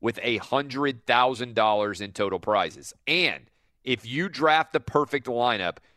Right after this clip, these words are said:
you can win one billion dollars. That's promo code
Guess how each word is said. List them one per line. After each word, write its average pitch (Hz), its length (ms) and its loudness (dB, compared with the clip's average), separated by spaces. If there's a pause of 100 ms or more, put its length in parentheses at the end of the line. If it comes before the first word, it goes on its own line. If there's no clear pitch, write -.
(140)
you 135 200 -8
can 147 260 0
win 127 380 0 (240)
one 123 460 -2 (240)
billion 160 480 2
dollars. 104 560 2 (340)
That's 120 260 2
promo 160 480 2
code 139 300 2